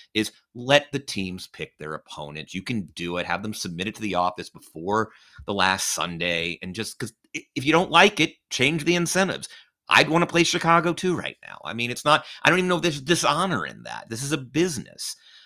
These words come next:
Um, so anyway, that's my weirdo structural commentary, is just let people pick their opponents in order of wins.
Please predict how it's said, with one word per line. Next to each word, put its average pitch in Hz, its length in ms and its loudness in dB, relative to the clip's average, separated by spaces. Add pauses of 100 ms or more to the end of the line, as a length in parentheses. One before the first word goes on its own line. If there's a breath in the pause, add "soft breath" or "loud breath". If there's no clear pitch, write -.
(200 soft breath)
Um, 127 340 4
so 147 220 0
anyway, 120 260 2
that's 143 220 2
my 135 180 2
weirdo 95 400 -2
structural 87 640 -6 (720)
commentary, 82 760 -4
is 82 180 -10
just - 260 -14
let 135 260 -8
people 69 440 -12
pick - 260 -10
their 64 140 -10
opponents 73 500 -10
in 73 80 -14
order 76 380 -8
of 69 100 -16
wins. 60 460 -16